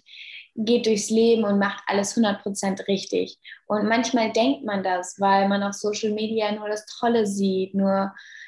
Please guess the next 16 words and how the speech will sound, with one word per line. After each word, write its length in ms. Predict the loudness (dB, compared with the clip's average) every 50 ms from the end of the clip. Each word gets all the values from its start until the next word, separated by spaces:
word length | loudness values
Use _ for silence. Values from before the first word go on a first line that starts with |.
| -12 -4
ja, 340 | 0 0 2 2 0 -2 -4
nur 120 | -2 -2 0
die 140 | -2 -2 -4
positiven 680 | 0 0 0 2 0 -2 -6 -6 -8 -4 -2 0 0 0
Sachen. 520 | 0 0 -2 -2 -4 -8 -10 -12 -12 -12 -10
Nein, 440 | -6 -4 -2 -2 -2 -2 -4 -6 -6
das 240 | -6 -6 -4 -4 -4
stimmt 360 | -2 -2 -2 -2 -2 -2 -2
nicht. 360 | -2 -2 -2 -2 -4 -8 -12 -8
Jeder 540 | -2 0 2 4 4 4 2 2 0 -2 -4
struggelt 520 | -8 -8 -4 -2 0 0 2 2 0 0
mit 140 | 0 -4 -4
etwas. 440 | -8 -10 -10 -8 -10 -10 -10 -6 -2
Jeder 260 | -2 0 0 0 -2
hat 160 | -2 -4 -8 _
Probleme. 680 | -6 -4 -2 2 2 2 4 4 2 2 2 0 -2